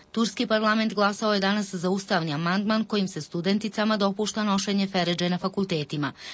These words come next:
Sa četiristo jednim glasom za i sto deset protiv, zastupnici su glasali za vladin amandman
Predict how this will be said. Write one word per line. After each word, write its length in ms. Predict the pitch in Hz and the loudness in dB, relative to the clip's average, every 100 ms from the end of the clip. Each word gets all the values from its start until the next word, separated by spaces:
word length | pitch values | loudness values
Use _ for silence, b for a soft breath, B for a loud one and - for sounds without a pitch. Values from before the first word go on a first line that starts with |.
| - | -6
Sa 160 | 190 | -4
četiristo 460 | 165 180 170 175 180 | 0 0 0 -4 -2
jednim 340 | 170 180 196 | 0 2 2
glasom 400 | 185 196 196 170 | 4 2 0 -4
za 240 | 147 202 208 | -2 0 0
i 100 | 165 | 0
sto 220 | - 185 | -2 -2
deset 380 | 185 180 185 - | 0 -2 -6 -4
protiv, 340 | 202 220 226 | -2 -2 -2
zastupnici 600 | 190 156 160 196 220 214 | 0 0 -2 -4 -4 -4
su 140 | 202 208 | -4 0
glasali 440 | 196 196 208 208 | 0 0 0 -2
za 120 | 196 | -2
vladin 340 | 151 139 151 202 | -2 -2 0 0
amandman 500 | 202 196 196 196 | 2 2 2 0